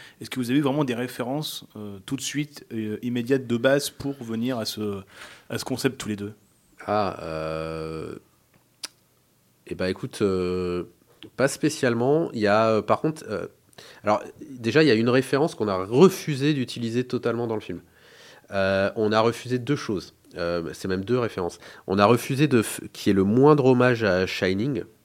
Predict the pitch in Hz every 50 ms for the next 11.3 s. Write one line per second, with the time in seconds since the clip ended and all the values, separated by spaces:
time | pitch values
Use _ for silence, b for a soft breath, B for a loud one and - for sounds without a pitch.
0 | _ _ _ _ _ _ _ b b b b b b b b b - - 87 85
1 | 82 82 80 80 82 - - 92 90 90 - - 95 92 117 127 - - 92 85
2 | - - - 101 98 98 101 95 92 87 87 85 85 85 85 85 85 85 82 82
3 | 78 - - - 95 90 - - 107 98 87 98 104 98 - - - 123 120 120
4 | 117 - - 98 85 85 85 - 98 95 92 - 98 82 80 80 80 78 87 B
5 | B B B B B B _ - 87 92 87 - - - - - 131 127 120 113
6 | 104 104 98 - 110 95 - - - 82 85 82 92 98 101 - _ _ _ -
7 | - - 135 110 110 98 - 92 90 - - - 92 95 92 95 95 87 92 92
8 | 87 85 80 78 76 76 76 76 78 82 B B B B B B B B - -
9 | 87 90 90 87 85 82 - 85 85 90 123 131 - - 87 - 87 - - 85
10 | 85 - - - 87 87 85 90 90 87 87 90 87 85 80 80 78 78 78 76
11 | 76 76 78 76 76 73